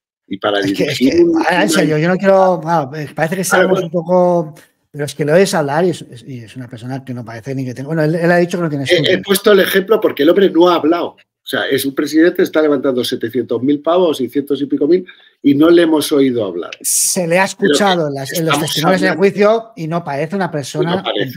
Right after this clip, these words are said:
Speaker 2: preparación.
Speaker 1: parece.
Speaker 2: De hecho, le ha reconocido que no tiene estudios. Vamos a ver.
Speaker 1: Y no parece.
Speaker 2: Es, es,
Speaker 1: Que,
Speaker 2: es lo
Speaker 1: que,
Speaker 2: más.
Speaker 1: que, que no es malo. O sea, quiero decir que, oye, habrá gente sin estudios que sean espectaculares, ¿no? Todos estos de las, de los Facebook y todo eso no han ganado ni la carrera y son gente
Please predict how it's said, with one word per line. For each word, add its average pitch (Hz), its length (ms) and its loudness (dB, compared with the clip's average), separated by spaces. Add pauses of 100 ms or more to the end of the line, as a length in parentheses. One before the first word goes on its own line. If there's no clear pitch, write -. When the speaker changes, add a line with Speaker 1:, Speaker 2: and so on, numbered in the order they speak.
Speaker 2:
preparación. - 400 -4
Speaker 1:
parece. 190 160 2
Speaker 2:
De 156 80 0
hecho, 160 120 -6
le 170 60 0
ha 170 40 0
reconocido 170 360 0
que 185 80 -2
no 160 60 -2
tiene 151 160 -2
estudios. 135 440 -2 (380)
Vamos 127 200 -14
a 113 80 -16
ver. 104 100 -20
Speaker 1:
Y 110 100 -4
no 113 140 -2
parece. 110 320 -2
Speaker 2:
Es, - 120 -8
es, 170 200 -10
Speaker 1:
Que, - 80 -2
Speaker 2:
es - 80 0
lo 196 80 -2
Speaker 1:
que, 147 100 -8
Speaker 2:
más. - 300 -8
Speaker 1:
que, 156 220 -4
que 143 180 2
no 175 120 6
es 208 160 2
malo. 101 440 -4
O 113 60 -20
sea, 127 120 -6
quiero 127 140 -4
decir 117 200 -4
que, 110 140 -8
oye, 117 140 -4
habrá 113 240 -6
gente 127 260 -4
sin 127 180 -2
estudios 175 560 4
que 123 140 -8
sean 143 420 -2 (400)
espectaculares, 127 840 -4
¿no? 180 240 -2
Todos 127 340 -4
estos 127 320 -4
de 120 120 0
las, 120 560 -6
de 117 180 -4
los 110 240 -6
Facebook 127 520 0
y 123 40 -2
todo 123 160 0
eso 135 140 -4
no 120 140 -2
han 113 40 -4
ganado 117 160 -4
ni 120 80 -2
la 113 140 -6
carrera 120 300 -6
y 139 40 2
son 113 220 -8
gente 101 600 -2